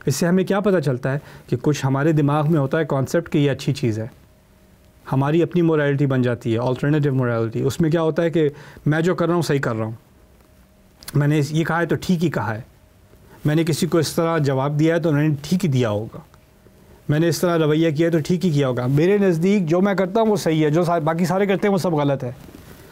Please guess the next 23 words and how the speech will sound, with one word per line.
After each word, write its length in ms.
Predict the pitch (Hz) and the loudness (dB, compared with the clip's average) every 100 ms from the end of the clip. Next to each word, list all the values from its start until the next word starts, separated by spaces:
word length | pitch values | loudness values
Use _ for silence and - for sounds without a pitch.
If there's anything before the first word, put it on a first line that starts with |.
| - - - 175 | -20 -20 -6 -2
लेकिन 200 | 160 165 | 0 2
मेरे 220 | 180 185 | 2 4
रब 180 | 196 185 | 2 2
मुझे 240 | 175 180 | 2 2
इतनी 220 | 170 196 | 2 0
सलाही, 320 | 156 170 165 | 0 2 2
इतनी 260 | 185 156 196 | 0 0 -2
तौफीक 380 | 185 151 185 180 | 0 0 0 2
दे 120 | 165 | 2
दे 120 | 185 | 2
कि 80 | 180 | 0
जब 140 | 160 | 0
मैं 120 | 170 180 | 0 0
कुछ 160 | 190 | -2
करने 300 | - 151 175 | 0 2 2
लगूँ 260 | 185 160 180 | 2 2 2
ना 80 | 170 | 2
और 100 | 147 | 2
जो 220 | 165 165 | 2 0
अच्छा 220 | 151 - | -4 -2
हो 260 | 170 147 143 - - - - - | -2 0 -2 -6 -20 -20 -20 -4
वो 120 | 165 185 | 0 2
उस, 320 | - 165 | 0 -2